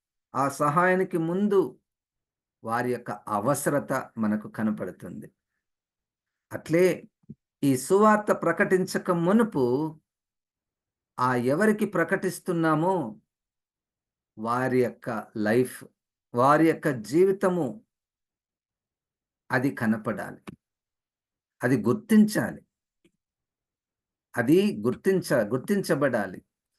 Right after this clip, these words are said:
"నీతిమంతుడు లేడు, ఒక్కడునూ లేడు. గ్రహించువాడు లేడు, దేవుని వెదకువాడెవడునూ లేడు."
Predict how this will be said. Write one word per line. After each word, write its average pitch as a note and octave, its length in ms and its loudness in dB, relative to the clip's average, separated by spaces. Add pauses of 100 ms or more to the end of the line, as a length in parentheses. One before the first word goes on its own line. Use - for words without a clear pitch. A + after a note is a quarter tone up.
(240)
"నీతిమంతుడు G#3 840 4
లేడు, D#3+ 560 0
ఒక్కడునూ D3 640 -4
లేడు. A#2 600 -6 (720)
గ్రహించువాడు G3+ 840 4
లేడు, F#3 440 4
దేవుని D#3+ 480 -2
వెదకువాడెవడునూ B2+ 1300 -4 (400)
లేడు." G2 840 -4